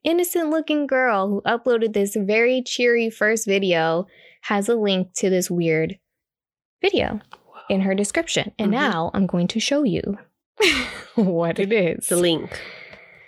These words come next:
Speaker 1: So this is her. And for those of you, um, not seeing this 'cause you're listening to the podcast, it's pretty much just,
Speaker 2: Yeah.
Speaker 1: I'm showing Nicole Ash's
Speaker 2: Girl
Speaker 1: first
Speaker 2: next
Speaker 1: vlog.
Speaker 2: door.
Speaker 1: She's just talking about
Speaker 2: Overalls.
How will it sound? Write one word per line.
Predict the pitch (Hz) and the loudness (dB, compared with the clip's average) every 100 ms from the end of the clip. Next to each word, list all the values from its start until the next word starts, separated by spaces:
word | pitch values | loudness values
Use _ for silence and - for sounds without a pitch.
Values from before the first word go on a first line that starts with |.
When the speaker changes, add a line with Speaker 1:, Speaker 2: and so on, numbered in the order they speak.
| _ | _
Speaker 1:
So | - 202 | -4 -2
this | 185 196 | 0 0
is | 254 - | -4 -2
her. | 220 190 190 226 _ _ _ _ _ _ _ - _ _ _ - | -2 0 0 -4 _ _ _ _ _ _ _ -20 _ _ _ -2
And | 220 220 | -2 0
for | 226 | 0
those | 220 226 | 2 2
of | 247 220 | 0 2
you, | 208 196 - - | 2 0 -2 -2
um, | 196 180 175 185 - _ - | 0 0 0 -2 -6 _ -2
not | 214 208 - | 0 -2 -4
seeing | - 208 208 208 | -2 0 2 2
this | 226 233 - | 0 -2 -2
'cause | 208 196 | -2 0
you're | 185 | 2
listening | 185 - 196 | 0 0 -2
to | 196 | -2
the | 185 | -4
podcast, | - 170 175 202 226 - - - | -4 -4 -4 -4 -4 -6 -12 -6
it's | 208 - | -6 -4
pretty | - 220 | -2 0
much | 226 208 - | 0 -2 -2
just, | 190 180 - - 247 | -2 -2 -6 -10 -6
Speaker 2:
Yeah. | 320 | -2
Speaker 1:
I'm | 214 | 0
showing | 220 240 240 | 0 0 0
Nicole | 233 233 202 202 202 - | 0 0 0 0 -4 -4
Ash's | 180 196 - 202 180 | -2 0 0 -2 -2
Speaker 2:
Girl | 220 233 | -2 2
Speaker 1:
first | |
Speaker 2:
next | 269 190 | 0 0
Speaker 1:
vlog. | 165 | 0
Speaker 2:
door. | 262 214 208 240 - - - - - - - | 2 2 0 -2 -12 -20 -20 -20 -20 -20 -14
Speaker 1:
She's | - 240 202 | -4 -2 0
just | 185 - | -2 -2
talking | - 214 233 | -6 -2 0
about | 254 | 0
Speaker 2:
Overalls. | 247 254 247 240 247 240 - | 0 0 2 0 -2 -4 -6